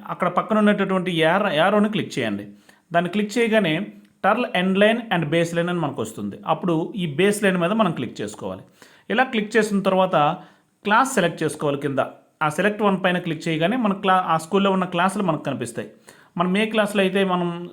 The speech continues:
సెలెక్ట్ చేస్తామో, ప్రజెంట్ థర్డ్, ఫోర్త్, ఫిఫ్త్కి సంబంధించి టర్ల్ మనం చేస్తూ ఉన్నాం కాబట్టి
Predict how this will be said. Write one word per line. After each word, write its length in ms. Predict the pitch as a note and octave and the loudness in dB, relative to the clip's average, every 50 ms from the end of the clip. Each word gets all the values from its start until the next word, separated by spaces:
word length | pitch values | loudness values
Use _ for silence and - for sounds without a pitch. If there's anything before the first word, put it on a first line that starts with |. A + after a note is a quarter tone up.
| - - | -8 -6
సెలెక్ట్ 240 | F3 F3 E3+ F3 | -6 -4 -2 -2
చేస్తామో, 320 | F3 D#3+ E3 - E3 E3 E3 | -4 -4 -2 -2 -2 -2 -2
ప్రజెంట్ 340 | E3 E3 D#3+ D3+ F3+ F3+ F3+ - | -2 -4 -4 -2 -4 -4 -2 2
థర్డ్, 180 | D#3+ D#3 E3 E3 | 2 2 2 2
ఫోర్త్, 220 | E3 F3 E3 D#3 - | 2 0 -2 -2 -4
ఫిఫ్త్కి 300 | D#3+ - - E3+ D3+ - | -12 -10 -10 -12 -8 -6
సంబంధించి 440 | D3+ D3 D3 D3 D3+ D3 D3 - | -6 -4 -4 -4 -4 -4 -6 -8
టర్ల్ 280 | D#3 D3+ D3 C#3 C#3+ D3+ | -6 -2 -2 -2 -2 -2
మనం 200 | D3+ C#3+ C#3 C3+ C3 | -2 -2 -4 -4 -4
చేస్తూ 240 | C3+ C3 C3 - D3+ | -4 -6 -2 -4 -4
ఉన్నాం 240 | C#3 C3+ C3+ C3 C3+ | -4 -2 -4 -4 -2
కాబట్టి 340 | C3+ B2 C3 C3 B2+ - | -2 -2 -2 -2 -6 -6